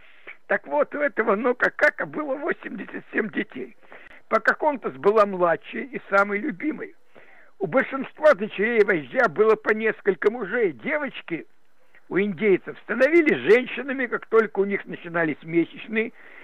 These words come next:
и они тут же начинали половую жизнь,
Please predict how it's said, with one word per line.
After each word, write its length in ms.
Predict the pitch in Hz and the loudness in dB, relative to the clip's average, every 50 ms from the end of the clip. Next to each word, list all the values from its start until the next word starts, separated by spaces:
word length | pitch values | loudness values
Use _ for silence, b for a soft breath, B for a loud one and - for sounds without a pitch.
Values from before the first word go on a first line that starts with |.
| B B - | B B 0
и 120 | 170 196 | 4 4
они 200 | 240 247 240 233 | 4 6 4 0
тут 320 | - - 233 254 247 185 | 0 0 0 0 0 0
же 140 | 147 175 240 | 0 -2 -2
начинали 580 | 240 247 226 - - 214 202 190 185 185 196 196 | 0 -2 -2 -2 -4 0 2 4 6 6 6 6
половую 600 | - - 190 196 196 190 170 170 170 170 190 185 | 4 4 4 4 4 4 4 2 0 0 0 -2
жизнь, 500 | 131 160 277 339 - 151 156 135 - - | -2 -2 -2 -2 -2 -2 -6 -10 -12 -14